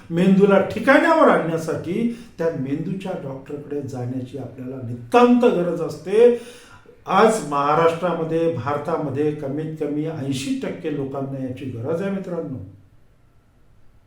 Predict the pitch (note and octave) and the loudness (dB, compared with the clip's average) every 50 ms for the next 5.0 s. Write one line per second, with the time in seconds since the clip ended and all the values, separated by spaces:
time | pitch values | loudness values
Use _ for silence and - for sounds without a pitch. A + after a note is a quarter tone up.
0 | _ _ _ _ _ _ _ A2 G2 A2+ C3+ E3 E3+ E3 D3+ D#3+ - - - - | _ _ _ _ _ _ _ -12 -10 -8 -6 -6 -6 -6 -6 -8 -10 -12 -14 -18
1 | - _ _ _ _ _ _ _ - D#3+ D#3 D#3+ E3 D#3+ - G#3 G3 G3 F#3+ F#3+ | -20 _ _ _ _ _ _ _ -4 -2 0 0 0 0 0 2 2 2 2 2
2 | F#3+ F#3+ F#3 F3 D#3+ - D3+ D#3 D#3 D#3 C3 - - - - - - _ _ _ | 0 -2 -2 -2 -2 0 0 0 2 0 0 -2 -6 -10 -14 -18 -20 _ _ _
3 | _ _ _ _ _ _ _ _ - - - C#3+ D3+ - F3+ F3+ F3+ E3 D3+ D3+ | _ _ _ _ _ _ _ _ -20 -14 -12 -12 -6 -2 0 2 2 2 4 4
4 | D3+ D3+ D#3 F3 F#3 F#3 F#3 - - - F3 F3+ - B2 A#2 F3 E3 E3 E3 E3+ | 4 4 4 2 2 2 0 -2 0 4 6 8 8 6 6 4 2 4 4 4